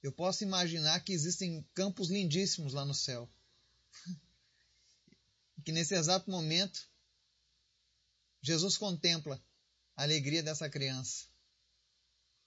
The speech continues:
Agora sem as limitações que o prendiam aqui nessa terra.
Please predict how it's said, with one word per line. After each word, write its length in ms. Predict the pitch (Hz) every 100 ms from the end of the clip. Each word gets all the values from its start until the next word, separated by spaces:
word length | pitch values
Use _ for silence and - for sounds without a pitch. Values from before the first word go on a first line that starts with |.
| _ _ _ _ _ _ _ -
Agora 320 | 135 147 156
sem 160 | 165
as 80 | 156
limitações 1000 | 156 151 151 143 - 151 143 139 - - _ _ _ _ _ _ _ -
que 140 | 147
o 40 | 139
prendiam 560 | 165 156 131 160 147
aqui 160 | 131 135
nessa 240 | 131 135
terra. 320 | - 113 113